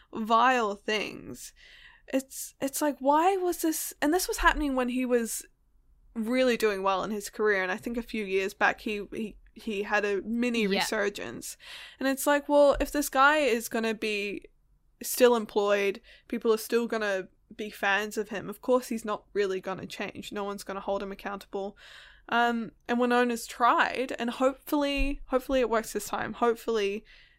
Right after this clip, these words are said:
Speaker 1: his reps come out and, and apologize. I don't know if he'll apologize, but ten years ago, his reps came out saying, "This isn't true."
Speaker 2: And, like, so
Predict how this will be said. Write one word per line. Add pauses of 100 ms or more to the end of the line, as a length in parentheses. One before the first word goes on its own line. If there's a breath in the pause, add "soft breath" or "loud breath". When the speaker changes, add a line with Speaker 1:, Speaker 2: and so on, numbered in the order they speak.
Speaker 1:
his
reps
come
out
and, (460)
and
apologize.
I
don't
know
if
he'll
apologize,
but (1080)
ten
years
ago,
his
reps
came
out
saying,
"This
isn't
true." (160)
Speaker 2:
And,
like,
so